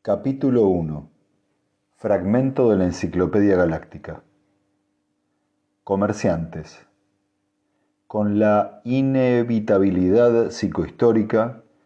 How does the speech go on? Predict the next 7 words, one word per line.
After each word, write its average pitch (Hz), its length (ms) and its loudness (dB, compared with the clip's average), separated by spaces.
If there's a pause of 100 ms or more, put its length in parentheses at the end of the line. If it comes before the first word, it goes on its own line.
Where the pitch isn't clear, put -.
(340)
el 95 140 -10
control 120 480 0
económico 110 640 0
de 85 80 0
la 82 80 -2
fundación 131 800 -4 (160)
creció. - 540 -6